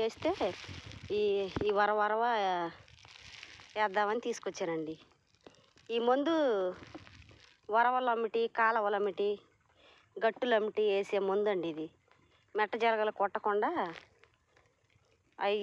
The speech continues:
ఇది నాకి వచ్చి ఈ బలపాన్ని నాకి చచ్చిపోతాయి అయి. ఇది బలపాల మందు అండి ఇది. చూడండి ఎలా అంటే వేసేది. ఇగండి బలపాలు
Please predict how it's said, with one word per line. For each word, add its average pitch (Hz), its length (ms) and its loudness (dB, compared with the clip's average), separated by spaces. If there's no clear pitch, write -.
ఇది 214 160 0
నాకి 277 380 2
వచ్చి 233 240 -2
ఈ 262 40 0
బలపాన్ని 240 500 2
నాకి 220 320 -2
చచ్చిపోతాయి 180 540 -4
అయి. 139 100 -6
ఇది 180 160 -4
బలపాల 196 380 0
మందు 156 200 -4
అండి 147 180 -8
ఇది. 156 120 -12
చూడండి 170 440 -8
ఎలా 196 180 0
అంటే 196 220 -4
వేసేది. 208 360 -4
ఇగండి 220 400 0
బలపాలు 180 420 -2